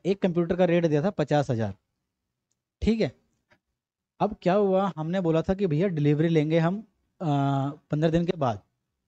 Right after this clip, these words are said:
अब पन्द्रह दिन में क्या हुआ ना, मार्केट में रेट बढ़ गया। चाइना से कम,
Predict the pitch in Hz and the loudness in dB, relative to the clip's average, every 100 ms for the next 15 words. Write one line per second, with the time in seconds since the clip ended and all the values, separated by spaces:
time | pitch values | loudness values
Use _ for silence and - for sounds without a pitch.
0 | _ _ _ _ _ _ _ _ _ _ | _ _ _ _ _ _ _ _ _ _
1 | _ _ 190 - 147 165 208 208 214 196 | _ _ -6 -2 0 4 4 4 0 2
2 | 196 175 165 175 220 151 135 139 - 190 | 4 6 4 4 0 0 2 0 2 0
3 | 208 185 208 170 139 131 113 - _ _ | 2 2 2 2 2 2 0 -4 _ _
4 | _ _ _ _ _ _ _ _ _ _ | _ _ _ _ _ _ _ _ _ _
5 | 165 156 175 180 190 175 | 0 2 2 0 -2 -2